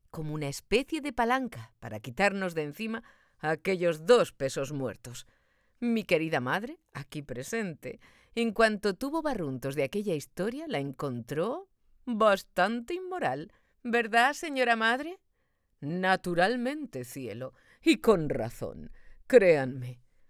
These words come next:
hay mil razones para que, en una casa como Dios manda, no se pueda tolerar nunca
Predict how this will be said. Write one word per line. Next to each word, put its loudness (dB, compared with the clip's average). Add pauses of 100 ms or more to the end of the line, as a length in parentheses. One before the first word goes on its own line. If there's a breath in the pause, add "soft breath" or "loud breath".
hay 0
mil -2
razones -2
para -4
que, -14
en -8
una -8
casa -8
como -4
Dios -6
manda, -4 (640)
no -2
se -4
pueda -2
tolerar -2
nunca -4